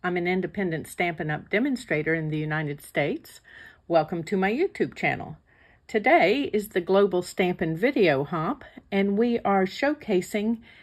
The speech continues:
some of the new in colors, and I've got this cute little birthday card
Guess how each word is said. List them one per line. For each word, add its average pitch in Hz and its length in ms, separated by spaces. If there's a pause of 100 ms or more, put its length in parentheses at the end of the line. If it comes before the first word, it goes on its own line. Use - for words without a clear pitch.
(880)
some 190 300
of 180 100
the 175 80
new 190 420
in 285 220
colors, 247 680 (280)
and 196 320
I've 247 280
got 208 240
this 196 180
cute - 340
little 277 200
birthday 247 420
card - 540